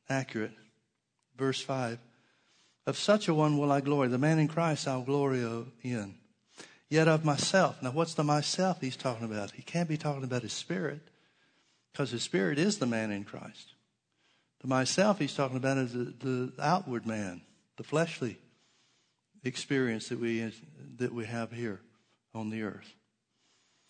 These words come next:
"Yet of myself I will not glory, but except in my infirmities." In other words, he's saying, "The only thing that I'll brag about in my flesh is how weak I am. But I will brag about the man in Christ."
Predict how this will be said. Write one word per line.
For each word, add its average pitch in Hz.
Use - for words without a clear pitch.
"Yet 147
of 131
myself 156
I 139
will 131
not 131
glory, 135
but 131
except 156
in 135
my 135
infirmities." 120
In 117
other 135
words, 127
he's 147
saying, 143
"The 135
only 156
thing 156
that 143
I'll 135
brag 143
about 139
in 127
my 110
flesh 151
is 123
how 123
weak 160
I 107
am. 95
But 131
I 127
will 180
brag 131
about 117
the 120
man 117
in 98
Christ." -